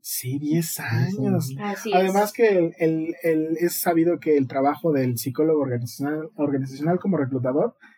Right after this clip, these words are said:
Speaker 1: es mucho, muy pesado, o sea, sí, sí tiene ahí sus, sus tejes. Bueno, que también
Speaker 3: Sí.
Speaker 1: tiene que ver con la personalidad de cada uno, pero diez años son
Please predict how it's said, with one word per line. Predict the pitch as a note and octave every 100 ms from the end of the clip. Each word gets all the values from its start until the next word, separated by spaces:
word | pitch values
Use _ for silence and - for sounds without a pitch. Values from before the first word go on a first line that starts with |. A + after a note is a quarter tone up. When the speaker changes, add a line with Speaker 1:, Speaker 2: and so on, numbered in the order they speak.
| _
Speaker 1:
es | C3 B2+
mucho, | D#3+ C#4 B3 F#3+
muy | F3+
pesado, | F#3 D#3 E3 A#3+
o | E3+ C#3
sea, | C#3+ C#3+ C#3 C3+ C3 -
sí, | - D3+ D3+ D3+ D3 C#3 - _ _ -
sí | A#3+
tiene | B3 C4+ A3+
ahí | A3
sus, | G#3+ A#3+ F#3 - - - - _ _ _
sus | - D3 C3
tejes. | D3+ F3+
Bueno, | C#4 E4
que | D4 C#4+
también | D4+ D#4
Speaker 3:
Sí. | D4+
Speaker 1:
tiene | B3
que | G#3+
ver | F3+ E3+ E3
con | F3 C#3+ B2 - _ _ _ _
la | - D#3+
personalidad | F#3 G3 A#3 B3
de | G3
cada | G3 F#3
uno, | F#3 F3
pero | D3+ D3 B2+ - -
diez | E3 E3
años | E3+ D#3
son | D#3 D3 D3+